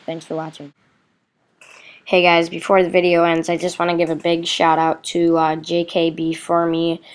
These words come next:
Um, he's just getting started on YouTube, and he's got some great videos. He's doing app reviews for the, uh, iPod and everything. So, um, just go to his channel,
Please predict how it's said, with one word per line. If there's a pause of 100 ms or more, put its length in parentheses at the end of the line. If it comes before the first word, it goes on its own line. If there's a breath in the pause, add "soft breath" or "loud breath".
(240 loud breath)
Um,
he's
just
getting
started
on
YouTube,
and
he's
got
some
great
videos.
He's
doing
app
reviews (320 soft breath)
for
the,
uh, (840)
iPod
and
everything.
So, (440 soft breath)
um, (280)
just (220)
go
to
his
channel,